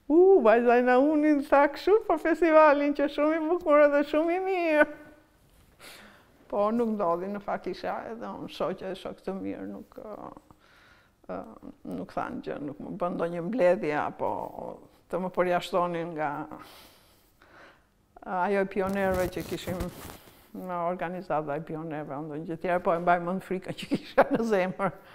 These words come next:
atë kohë. Ja, këtu kemi disa libra të, të babit. Kjo është Pika e ujit që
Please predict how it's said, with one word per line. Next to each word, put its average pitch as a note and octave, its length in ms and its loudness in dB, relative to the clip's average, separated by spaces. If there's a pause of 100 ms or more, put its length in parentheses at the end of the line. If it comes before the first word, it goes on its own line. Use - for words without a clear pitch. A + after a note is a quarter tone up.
(380)
atë F3 300 -4
kohë. - 260 -6 (1400)
Ja, A3 160 -2
këtu C4 300 -10 (140)
kemi C4 360 -6
disa A#3 380 0 (240)
libra A#3+ 580 4
të, G3 140 2 (720)
të G#3 120 -4
babit. G3 540 2
Kjo G#3 180 0
është - 160 -4
Pika F#3+ 300 4
e F3 100 4
ujit F#3+ 320 4
që F#3 160 2